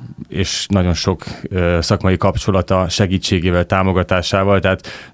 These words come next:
nagyon komolyan betekinthetünk a kulisszák mögé, és igazából ez is az alapkoncepciója ennek a kiállításnak.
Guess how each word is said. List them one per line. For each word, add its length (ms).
nagyon 300
komolyan 320
betekinthetünk 760
a 60
kulisszák 480
mögé, 240
és 140
igazából 500
ez 120
is 120
az 100
alapkoncepciója 760
ennek 140
a 40
kiállításnak. 800